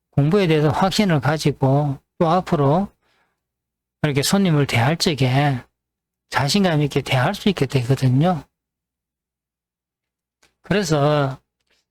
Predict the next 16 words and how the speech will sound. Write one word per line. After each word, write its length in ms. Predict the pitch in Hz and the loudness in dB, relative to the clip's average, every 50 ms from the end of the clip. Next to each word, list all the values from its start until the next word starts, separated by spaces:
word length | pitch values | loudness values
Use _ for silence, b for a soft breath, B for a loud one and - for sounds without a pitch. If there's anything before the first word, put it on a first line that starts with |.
| _ _ - | _ _ -4
만약에 220 | 151 185 247 262 | -2 -2 -2 -2
타로 280 | - - 196 240 269 262 | -2 -2 0 0 2 0
같은 300 | 233 196 - - 165 156 | 0 0 0 0 0 0
경우는 880 | 151 151 147 156 156 147 139 135 135 143 151 151 151 147 135 117 113 - _ _ _ _ _ _ _ _ _ _ _ _ _ _ _ _ _ _ _ _ _ _ _ _ _ _ _ _ _ _ _ _ _ _ _ _ _ _ _ _ _ _ - | 2 2 2 2 2 2 2 2 2 2 2 2 2 0 0 -2 -6 -10 _ _ _ _ _ _ _ _ _ _ _ _ _ _ _ _ _ _ _ _ _ _ _ _ _ _ _ _ _ _ _ _ _ _ _ _ _ _ _ _ _ _ -4
그냥 460 | - 196 220 214 175 170 180 180 175 156 | -2 -2 0 0 0 0 0 -2 -2 -2
그, 320 | - - 190 233 233 220 - | -2 0 0 0 0 -2 -2
그날 380 | - - 196 226 247 240 214 190 | -2 -2 0 0 0 0 0 0
그 120 | - 165 | -2 -2
순간에 420 | 151 - 190 214 220 214 208 185 180 | -2 0 2 2 2 2 2 2 2
와서 240 | 175 175 165 160 170 | 2 0 0 -2 -2
그 140 | - - | -2 -2
카드 280 | 147 - - 208 208 214 | -2 -2 -2 -2 -2 -2
뽑아서는 540 | 190 - 196 202 226 214 - 220 214 190 175 | -2 0 0 2 0 0 0 0 0 0 0
게 140 | 160 151 147 | 0 0 0
이거다 440 | 151 156 156 190 185 160 151 143 | 0 0 0 0 0 -2 -2 0
이러니까 800 | 147 151 165 165 175 160 156 143 - - 165 170 156 139 131 139 | 0 0 0 0 0 0 -2 -2 -4 -4 -2 -2 -2 -2 -4 -6